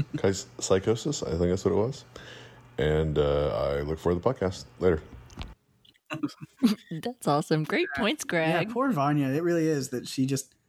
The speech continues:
Speaker 3: no matter what happens, no matter what she does, it's always her fault, and she doesn't even mean for it to be. Uh.
Speaker 2: I know. I know. I do, I do feel bad for her. I feel, like I said, I feel like she's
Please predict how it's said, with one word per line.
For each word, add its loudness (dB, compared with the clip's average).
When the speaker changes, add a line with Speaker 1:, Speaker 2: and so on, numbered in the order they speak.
Speaker 3:
no 2
matter 2
what -2
happens, -2
no -4
matter -2
what -2
she -4
does, -4
it's -2
always 0
her 0
fault, -2
and 2
she -6
doesn't 2
even 4
mean 4
for -2
it -10
to -6
be. -4
Uh. 2
Speaker 2:
I 2
know. 0
I -2
know. -2
I 0
do, 2
I 4
do 2
feel 0
bad 2
for -4
her. 0
I 2
feel, 0
like -2
I -4
said, 4
I 6
feel 2
like 0
she's -2